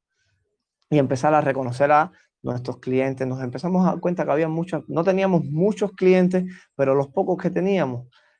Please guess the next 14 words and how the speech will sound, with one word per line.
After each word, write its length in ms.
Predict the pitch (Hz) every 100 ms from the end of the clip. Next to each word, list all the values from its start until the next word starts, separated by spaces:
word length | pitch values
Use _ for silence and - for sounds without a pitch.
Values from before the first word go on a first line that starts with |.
| -
estaban 580 | 120 123 135 156 160 -
repitiendo. 800 | 131 131 127 127 123 120 117 - -
Y 140 | 135
eso 260 | 139 143 160
nos 200 | 143 127
dio 460 | 131 143 175 180 -
un 540 | 131 131 139 139 139
grado 440 | 135 143 151 165 151
de 320 | 135 127 120
análisis 600 | 131 135 151 170 180 175
en 120 | 135
función 460 | 127 131 127 151 160
de 300 | 165 262 - - - _ _
que 300 | - 127 127